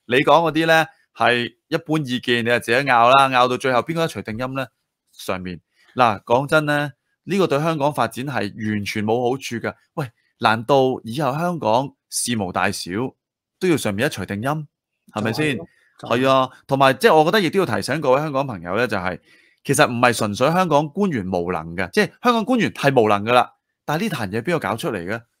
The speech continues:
Speaker 1: 其實真係上面啊，係佢一路令到香港個防疫決策呢，左右搖擺不定吖嘛。譬如林鄭，佢係曾經一度強烈反對要全民檢測，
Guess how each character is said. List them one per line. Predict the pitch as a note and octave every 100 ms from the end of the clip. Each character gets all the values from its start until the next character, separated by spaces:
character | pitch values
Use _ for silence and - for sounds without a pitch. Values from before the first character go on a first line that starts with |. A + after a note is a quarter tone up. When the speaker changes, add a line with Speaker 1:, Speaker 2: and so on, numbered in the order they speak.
| _ _
Speaker 1:
其 | A2+
實 | G#2+
真 | A2 D#3
係 |
上 | A2 F#2+
面 | F2+ E2
啊， | E2+ D#2+ _ _ -
係 | C#3+ C#3+
佢 | B2+ A#2 G#2+ A2 C3+ - _ _ _ _ _ _
一 | G#3 G#3+ D3+
路 | C3+ A#2
令 | A#2+ A2+
到 | A2+ B2+
香 | D#3+ E3
港 | D3+ G#2+ D3+
個 | B2
防 | - F2 F2
疫 | F#2
決 | G2 - A#2 G#2+
策 | A2 G2
呢， | A#2+ B2+ B2 _ _ _ _
左 | - G#2+ A2 F3+
右 | E3 G#2+ G#2 G2
搖 | F#2 E2+
擺 | G2+
不 | A2+ C3
定 | - F2+
吖 | A2
嘛。 | G#2+ F#2 _ _
譬 | F#3
如 | D#3+
林 | B2 A2+
鄭， | A#2+ C3+ C3+
佢 | - D3+
係 | D3
曾 | - G#2 G#2
經 | F3+ F#3+
一 | F#3+ -
度 | B2 A2 -
強 | F#2+ F#2 G2+
烈 | A2+
反 | - G2 D#3+
對 | C#3 A#2+ A2+
要 | A#2+
全 | G#2+ F#2+
民 | F2
檢 | E2+ A2
測， | D3